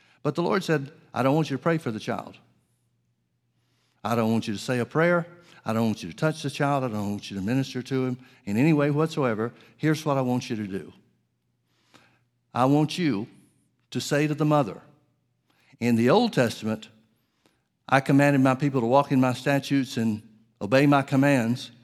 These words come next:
and I would take sickness away from the midst of them.' In the New Testament, the law of love supersedes the commandments of God or the Ten Commandments.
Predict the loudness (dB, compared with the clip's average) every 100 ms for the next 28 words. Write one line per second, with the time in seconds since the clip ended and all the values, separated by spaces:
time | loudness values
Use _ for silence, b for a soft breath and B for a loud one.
0 | b -6 -2 0 0 -2 -2 -4 -4 -4
1 | -4 -4 -2 -2 0 -2 -8 -14 -16 -20
2 | _ _ _ _ b b b 2 4 6
3 | 6 6 4 4 0 0 -4 -4 -6 -12
4 | _ _ _ -4 4 6 6 4 2 2
5 | -2 -4 -4 -2 0 0 -4 -2 2 2
6 | 2 0 -4 -4 -2 -2 -4 -2 0 0
7 | 0 -2 -4 -6 -12